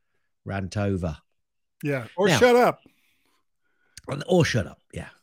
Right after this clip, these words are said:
Speaker 1: Or,
Speaker 2: Yeah.
Speaker 1: uh, have I g-, have I gotta shut up? I'm like, "Shut up."
Speaker 2: No,
Speaker 1: I,
Speaker 2: not
Speaker 1: I
Speaker 2: you.
Speaker 1: can't find that signal. No, no,
Speaker 2: The,
Speaker 1: I'm,
Speaker 2: the
Speaker 1: I'm
Speaker 2: system
Speaker 1: gonna find it.
Speaker 2: preference
Speaker 1: I'm gonna
Speaker 2: complaining people.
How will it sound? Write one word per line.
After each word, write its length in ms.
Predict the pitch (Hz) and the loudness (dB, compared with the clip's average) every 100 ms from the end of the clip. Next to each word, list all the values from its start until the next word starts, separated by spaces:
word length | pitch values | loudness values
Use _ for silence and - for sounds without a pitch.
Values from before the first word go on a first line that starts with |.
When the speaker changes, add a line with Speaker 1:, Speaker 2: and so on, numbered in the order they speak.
| _ - | _ -6
Speaker 1:
Or, 80 | |
Speaker 2:
Yeah. 160 | 135 156 | -2 -2
Speaker 1:
uh, 300 | 131 117 113 | -6 -12 -12
have 140 | 156 190 | -8 -6
I 140 | 208 | -6
g-, 160 | 185 - | -8 -12
have 140 | 214 220 | -8 -6
I 100 | 208 | -6
gotta 220 | 156 104 | -6 -6
shut 280 | - 85 80 | -6 -8 -10
up? 160 | - _ | -12 _
I'm 140 | 117 | -12
like, 180 | 101 - | -10 -12
"Shut 280 | - 151 143 | -12 -6 -6
up." 160 | 117 196 | -6 2
Speaker 2:
No, 240 | 262 185 | 4 4
Speaker 1:
I, 40 | |
Speaker 2:
not 160 | 165 208 | 2 -2
Speaker 1:
I 20 | 170 | -2
Speaker 2:
you. 100 | 135 | -6
Speaker 1:
can't 220 | 95 - | -8 -8
find 200 | 107 95 | -6 -6
that 160 | 92 | -8
signal. 280 | 87 76 71 - - - _ - | -12 -16 -18 -20 -20 -20 _ -10
No, 160 | 135 | -8
no, 160 | 135 147 | -4 -2
Speaker 2:
The, 140 | - | -2
Speaker 1:
I'm, 60 | 135 | -4
Speaker 2:
the 60 | 139 | -6
Speaker 1:
I'm 60 | |
Speaker 2:
system 400 | 139 220 190 - | -4 -2 -2 -2
Speaker 1:
gonna 180 | 160 156 | -4 -4
find 40 | - | -2
it. 40 | |
Speaker 2:
preference 480 | 170 175 160 127 98 | -2 -2 -4 -8 -8
Speaker 1:
I'm 60 | 98 | -8
gonna 120 | 135 | -8
Speaker 2:
complaining 460 | - 160 147 131 113 | -6 -6 -4 -6 -10
people. 400 | 113 110 101 | -16 -18 -20